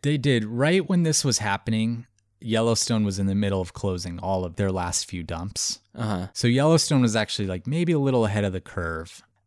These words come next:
Speaker 1: And Yellowstone had already had a few fatalities too. But the fact that two women died in the same night in Glacier really just shook everyone. Like, everyone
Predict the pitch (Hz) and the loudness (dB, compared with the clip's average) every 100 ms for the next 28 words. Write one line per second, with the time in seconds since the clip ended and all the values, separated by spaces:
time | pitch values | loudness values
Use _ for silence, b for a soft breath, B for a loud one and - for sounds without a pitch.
0 | - 110 120 143 135 - 113 101 98 90 | -4 0 4 4 2 2 2 2 2 0
1 | 90 87 90 104 90 - 87 92 82 90 | -2 -4 -4 -6 -6 -6 -6 -6 -6 -4
2 | 95 92 - 87 92 110 _ b b b | -6 -8 -8 -8 -8 -8 _ b b b
3 | b - 101 92 _ - - 110 - 143 | b -2 -2 -2 _ -10 -6 -4 0 -2
4 | - 117 - - 139 127 113 104 98 95 | -2 -8 -4 2 4 4 4 2 0 0
5 | 95 92 85 - 101 92 87 85 92 104 | -2 -4 -2 -2 -2 -4 -6 -8 -10 -8
6 | 95 87 85 - 95 87 90 82 82 - | -8 -8 -8 -6 -6 -6 -6 -8 -12 -12
7 | - - 87 - 90 87 - - 104 107 | -10 -10 -10 -10 -12 -12 -16 -18 -16 -14
8 | 95 101 95 90 85 82 | -10 -8 -6 -6 -6 -10